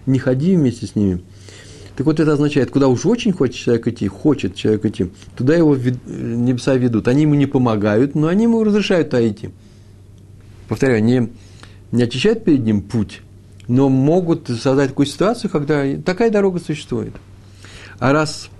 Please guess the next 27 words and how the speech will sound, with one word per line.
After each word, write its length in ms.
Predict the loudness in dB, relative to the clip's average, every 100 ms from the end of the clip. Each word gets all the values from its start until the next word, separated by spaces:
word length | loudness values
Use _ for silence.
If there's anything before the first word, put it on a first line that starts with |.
| -8
человек 240 | -2 -2 -4
хочет 480 | -2 0 0 -2 -4
идти 340 | -2 -4 -4 -8 -20 -20 -6
по 80 | -4
своему 320 | 0 0 0
пути, 380 | -2 0 -2 -2 -10 -20 -12
то 80 | -10
Всевышний 420 | -2 0 0 0
ему 100 | 0
не 100 | 2
мешает, 320 | 2 0 0 0
это 160 | 0
называется 440 | 2 2 2 2 2
реализует 640 | 4 2 2 2 2 0
его 160 | -2 -2
путь. 200 | -4 -2
Он 60 |
хочет 180 | 0 0
человек 180 | -2 0
стать 140 | -2
богатым, 500 | 0 0 2 0 -2
супербогатым, 640 | -4 -2 0 0 -2 -4
стань. 340 | -6 -4 -4 -4 -12 -20 -4 -2
Не 80 |
потому 260 | 0 0 0
что, 200 | 0 -4 -8 -20 -2
ой, 300 | 2 2 2